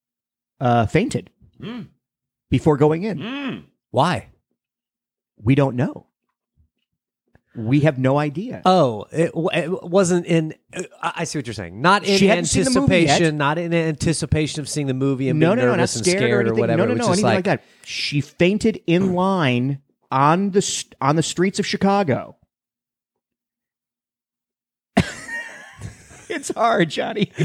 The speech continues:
Speaker 3: What?
Speaker 1: <laughs> Nothing.
Speaker 3: Yeah, no, I,
Speaker 1: <laughs> It's hard.
Speaker 3: I'm, I, I, I'm, I'm waiting for you to go like,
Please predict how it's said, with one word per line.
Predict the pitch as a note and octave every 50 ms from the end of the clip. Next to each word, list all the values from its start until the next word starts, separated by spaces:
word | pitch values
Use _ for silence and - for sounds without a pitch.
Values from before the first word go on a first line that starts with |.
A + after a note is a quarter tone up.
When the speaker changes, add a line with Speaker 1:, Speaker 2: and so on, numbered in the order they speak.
| D3 A2+
Speaker 3:
What? | - C#3+ D3+ D#3+ G3 A3 - -
Speaker 1:
<laughs> | F#3+ A3 G#3 G3
Nothing. | F3 E3 C#3+ C3+ - -
Speaker 3:
Yeah, | D#3 F3 G#3+ B3 C4 D#4 G#3+ A3+ G#3 F#3+
no, | G3 G3+ - -
I, | F#3 F#3+ G#3+ A3
Speaker 1:
<laughs> |
It's | C4+ A#3+ -
hard. | G#3+ F3 D3
Speaker 3:
I'm, | G3 G#3+ A3+ A3+ F#3+ F#3 F#3 E3+ D3 _ _ -
I, | F#3 G3 - - _ _ _ _ _ -
I, | - E3+ D#3 -
I'm, | E3+ F3 F3+ F3+ F#3 -
I'm | D#3+ E3+
waiting | F3+ F#3+ G3 G3 G3 F3
for | C#3 D#3+
you | F3 F3+ E3+ D#3+
to | D#3+
go | D3 D3+ D3 C#3+ C#3+
like, | C#3 C3 B2 A#2 _ -